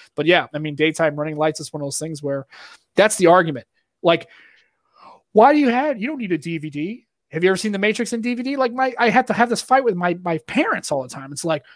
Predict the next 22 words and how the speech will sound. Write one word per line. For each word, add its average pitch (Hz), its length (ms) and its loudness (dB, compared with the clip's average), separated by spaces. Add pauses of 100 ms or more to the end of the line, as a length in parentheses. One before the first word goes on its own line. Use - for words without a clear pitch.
(140)
"Oh, 214 220 6
you 220 140 2
don't 208 160 4
need 185 160 -2
that 156 160 2
four 175 260 0
K 156 320 0
H 151 240 -4
D 151 140 -2
R, 151 180 2
da, 156 220 4
da, 156 120 -4
da, 147 200 -2
da, 147 100 -8
da." 151 380 -6
I - 20 -4
said, 185 240 -2
"No, 196 140 2
you 202 100 0
don't 165 160 4
need 220 200 2
it." - 340 4